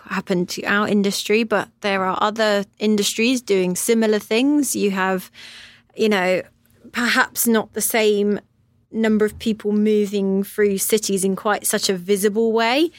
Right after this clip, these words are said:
but you have, I don't know, how many different car shows are there on the planet? How many different film festivals are there? How many different, so it, it's, yes, it's something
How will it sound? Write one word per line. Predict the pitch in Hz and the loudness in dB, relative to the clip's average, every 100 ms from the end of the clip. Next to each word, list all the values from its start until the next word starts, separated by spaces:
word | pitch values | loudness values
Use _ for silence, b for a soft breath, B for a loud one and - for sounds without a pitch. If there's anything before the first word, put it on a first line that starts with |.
| B B _ | B B _
but | - 214 | -4 -2
you | 214 214 | 0 0
have, | 202 190 185 175 - _ _ | 0 0 0 -2 -8 _ _
I | - | -10
don't | 170 165 | -8 -6
know, | 175 190 - _ | -4 -4 -8 _
how | 180 175 | -8 -4
many | 196 190 | 0 0
different | 208 - 226 - - | -2 -2 -2 -4 -12
car | - 294 294 240 | -4 0 0 0
shows | - 185 165 | -2 -2 -4
are | 165 170 | -4 -4
there | 156 | -4
on | 165 | -2
the | 170 | -4
planet? | - 147 - - B B - | -4 -4 -4 -6 B B -8
How | 190 | -4
many | 185 190 196 | 0 0 0
different | 190 196 - 208 202 196 | 0 -2 0 0 0 -2
film | _ _ 294 285 254 | _ _ 0 2 0
festivals | 240 - - - 160 - | -2 -8 -10 -8 -6 -4
are | - | -4
there? | - - | -4 -6
How | 190 190 | -2 -2
many | 208 196 | 0 0
different, | 190 190 - 202 - _ _ _ | 0 -2 -2 -4 -4 _ _ _
so | - 233 226 220 196 _ | -6 0 2 2 -2 _
it, | - 165 - - | -4 -4 -4 -2
it's, | 220 - - - - _ | -2 -2 -6 -10 -12 _
yes, | - 240 214 - | -4 -2 -2 -4
it's | - - | -4 -2
something | 214 208 208 196 - | 0 0 -2 -4 -6